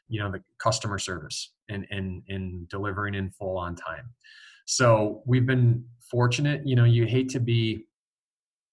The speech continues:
you know, when a pandemic hits, it's one of those things that it, it's tough to, to be talking about how successful that we've been or how fortunate that we've been with sales. But, you know, we've provided a need to the marketplace that we,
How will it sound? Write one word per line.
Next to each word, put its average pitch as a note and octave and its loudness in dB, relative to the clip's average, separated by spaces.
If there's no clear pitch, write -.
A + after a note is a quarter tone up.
you B2 4
know, G2+ -2
when B2+ -2
a A#2+ 4
pandemic A#2 2
hits, A2 -4
it's G2 -8
one A2+ -2
of A2 -2
those G#2 -4
things G#2+ -4
that F#2+ -4
it, A#2 -4
it's A#2+ 0
tough B2 2
to, G#2 0
to B2 -4
be A2+ -2
talking A2 0
about G2 -2
how G2+ -2
successful A2 -6
that G2+ -8
we've A2 -2
been A2 0
or G2 -4
how G2+ -6
fortunate G#2+ -10
that F#2+ -16
we've G2+ -12
been G#2 -6
with G2 -12
sales. G#2+ -2
But, G2+ -2
you A2+ -4
know, G#2+ -6
we've G#2 -6
provided A2 0
a G#2 -8
need G#2 -10
to - -18
the G2+ -10
marketplace G2+ -8
that F#2+ -10
we, G2 -14